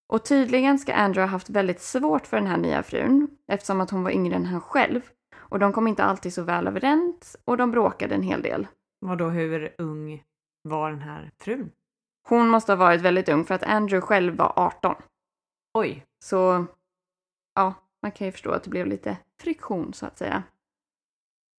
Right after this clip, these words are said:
Speaker 1: Andrew gjorde sin high school-utbildning hemma i Tecumseh, och sen flyttade han iväg för att studera till ingenjör på Michigan State College.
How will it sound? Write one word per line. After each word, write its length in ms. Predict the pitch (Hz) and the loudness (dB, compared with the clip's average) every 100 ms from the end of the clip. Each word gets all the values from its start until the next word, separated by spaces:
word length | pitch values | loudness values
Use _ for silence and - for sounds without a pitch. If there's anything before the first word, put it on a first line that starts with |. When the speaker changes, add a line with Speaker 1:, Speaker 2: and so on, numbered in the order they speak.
| - | 0
Speaker 1:
Andrew 400 | 294 339 339 320 | 4 4 4 2
gjorde 200 | 302 208 | 2 2
sin 220 | 196 190 185 | 0 0 -2
high 260 | 220 226 196 | 2 2 2
school-utbildning 560 | 190 185 180 190 185 175 | -2 -2 -2 -2 0 -2
hemma 360 | 202 190 175 | -4 -2 -2
i 200 | - 175 | -2 -2
Tecumseh, 600 | 170 - 262 294 320 339 381 _ _ _ _ _ - | -4 -4 2 2 2 -2 -4 _ _ _ _ _ -4
och 100 | 233 | 0
sen 200 | 247 240 | 0 0
flyttade 320 | 254 254 214 | -2 -2 -2
han 140 | 214 | -2
iväg 420 | 214 190 180 175 - | -2 0 0 0 -4
för 120 | 185 | -6
att 60 | |
studera 360 | 185 185 180 175 | -4 -2 0 -2
till 140 | 175 | -4
ingenjör 580 | - 185 190 196 247 - | -6 -4 -4 0 2 2
på 160 | - 208 | 0 -4
Michigan 440 | 190 - 196 185 | -6 -6 -8 -8
State 300 | - - - - | -8 -4 -6 -6
College. 440 | - 240 214 - | -4 -2 -2 -6